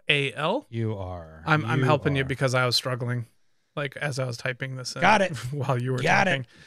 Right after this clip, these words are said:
Speaker 1: All right. So this is a hybrid red or green. So it's a Gruul. Uh, it's an instant, and it says counter target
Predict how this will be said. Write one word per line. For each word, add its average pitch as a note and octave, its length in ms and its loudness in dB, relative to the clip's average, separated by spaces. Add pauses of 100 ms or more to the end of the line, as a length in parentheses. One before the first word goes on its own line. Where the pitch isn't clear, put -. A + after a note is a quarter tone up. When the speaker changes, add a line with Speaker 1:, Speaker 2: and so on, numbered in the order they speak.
(360)
Speaker 1:
All D#3 80 2
right. C3 220 -2
So F3+ 220 6
this A3+ 440 2
is E3 640 2
a D3 300 0
hybrid D#3 680 4 (100)
red D3 240 4
or D3 240 2
green. C#3+ 560 0
So B2+ 300 2
it's B2 100 -2
a C#3+ 60 -8
Gruul. C3 500 4 (560)
Uh, C3 260 2
it's C#3 200 -2
an D3 80 -6
instant, F3 480 2
and D3 120 -2
it C#3 60 -2
says F3+ 240 2
counter G#3+ 300 0
target E3 420 0